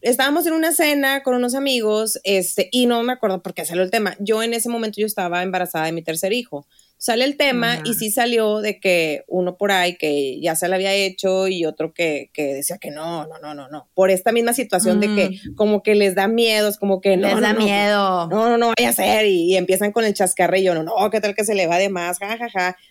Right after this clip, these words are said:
Speaker 1: No, y luego, ¿qué tal que me cambia la voz? No, jijiji, ¿no? Y entonces se va, se empieza a desviar toda la pinche plática, ¿no? Entonces,
Speaker 2: Ajá.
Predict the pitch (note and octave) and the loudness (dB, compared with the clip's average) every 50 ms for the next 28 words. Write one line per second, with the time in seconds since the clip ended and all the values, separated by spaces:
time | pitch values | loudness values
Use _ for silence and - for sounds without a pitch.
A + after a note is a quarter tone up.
0 | - E3+ F3+ F#3+ G#3+ A3+ A#3+ A#3+ A#3+ A#3+ A#3+ A#3 A#3 A3 A3+ A#3+ A#3+ A3 A3 G3+ | -2 2 2 4 4 4 2 2 2 2 2 0 0 0 -2 0 2 2 2 2
1 | G#3 G#3+ A#3 A3+ A3 G3+ F#3 E3+ E3+ F3 F3 F3+ G3+ A#3 C4 C4+ C4 G#3+ B3 A#3 | 2 2 2 2 2 2 2 2 2 0 0 -2 -2 -2 -2 -2 -4 -4 -6 -6
2 | C4 A#3+ - A3 G#3 E3 E3 F#3+ G#3 G3+ - G#3 G#3+ G#3+ A#3 B3 C#4+ - D#4 D4 | -6 -6 -4 -4 -2 -2 -2 -2 -2 -2 0 0 0 2 2 0 0 2 2 2
3 | D4+ E4+ G4 G4+ G#4 - - C#4 D4 C4+ C4 C4+ - G#4 A#4 A#4 A4 F#4 F4 G4+ | 2 2 0 0 0 2 2 0 2 2 2 2 2 2 2 2 2 2 2 2
4 | G4 D#4+ D#4+ D#4 - D4+ C#4+ C#4+ D4 D4 D4 - - B3+ - C#4 C4+ - G3 - | 0 0 0 -2 0 0 0 2 2 0 0 -2 -4 -6 -4 -4 -2 -2 -2 -2
5 | - - E3 - - F3+ F3+ G3+ A#3+ D#4 E4+ _ _ - - - - - - - | -2 -4 -4 -2 -2 0 0 0 -2 -4 -6 _ _ -20 -20 -20 -20 -20 -20 -20
6 | _ _ - G3 B3 - G#3+ C4+ - F#3+ F#3 - - | _ _ 0 2 2 4 4 2 2 0 -2 -6 -12